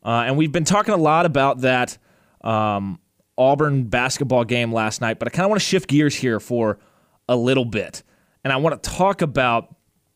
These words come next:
it was an eventful day yesterday in Auburn athletics, not on the, the, in the arena of competition, rather. It was on the recruiting trail.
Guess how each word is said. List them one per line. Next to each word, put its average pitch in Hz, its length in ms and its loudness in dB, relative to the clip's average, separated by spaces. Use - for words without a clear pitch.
it 190 140 4
was 214 180 2
an 196 100 4
eventful 131 720 -2
day 101 460 -2
yesterday 113 920 0
in 127 100 -2
Auburn 131 240 2
athletics, 120 680 0
not 135 540 0
on 151 380 4
the, 120 340 2
the, 120 400 0
in 185 180 0
the 190 120 4
arena 151 340 2
of 120 140 -4
competition, 147 760 -2
rather. 95 380 -4
It 151 140 0
was 127 460 2
on 175 120 4
the 220 60 2
recruiting 143 640 0
trail. - 420 -10